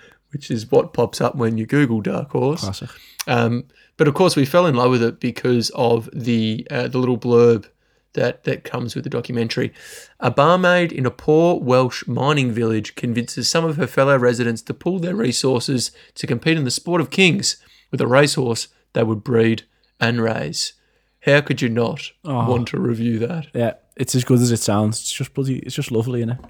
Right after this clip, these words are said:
Speaker 2: It just really <laughs> is. It's nice. It's nice.
Speaker 1: Set the scene,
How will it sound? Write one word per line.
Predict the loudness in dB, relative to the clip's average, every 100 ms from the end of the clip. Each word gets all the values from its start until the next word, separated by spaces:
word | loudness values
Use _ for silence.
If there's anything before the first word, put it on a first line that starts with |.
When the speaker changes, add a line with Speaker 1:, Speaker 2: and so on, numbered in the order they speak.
| -10
Speaker 2:
It | -8
just | -8
really | -4 -2
<laughs> | 0 -2
is. | -2 -8 -10
It's | -4
nice. | -2 -2 -4 -12 -16 -18 -14 -10
It's | -8 -8 -4
nice. | 0
Speaker 1:
Set | 4 4
the | 4
scene, | 0 2 2 0